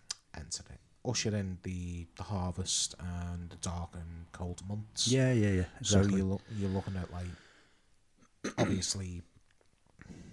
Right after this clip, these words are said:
Speaker 1: November, December, January, February, ha-, as we would think of them in the calendar now.
Speaker 2: Yeah. But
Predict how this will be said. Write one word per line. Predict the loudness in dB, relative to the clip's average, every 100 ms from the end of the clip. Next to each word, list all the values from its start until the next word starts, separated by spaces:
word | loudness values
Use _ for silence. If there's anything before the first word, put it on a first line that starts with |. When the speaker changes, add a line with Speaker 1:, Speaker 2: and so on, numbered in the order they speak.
| -20 -20 -20 -20 -20 -20 -10
Speaker 1:
November, | -6 -4 -6 -6
December, | -4 -4 -4 -8
January, | -10 -10 -10 -10
February, | -12 -12 -10 -8 -8 -8
ha-, | -10 -12 _
as | -4 -4 -4
we | -6
would | -6 -8 -10 -18 _ -20 _ _
think | -8 -6 -6
of | -6
them | -8 -10 -10
in | -10 -10 -12 -16 _
the | -14
calendar | -8 -8 -8 -10 -10
now. | -8 -6 -2
Speaker 2:
Yeah. | 4 4 2 -10 -20 -20 _ -20 -20 -16 -14 -16 -20 4
But | 6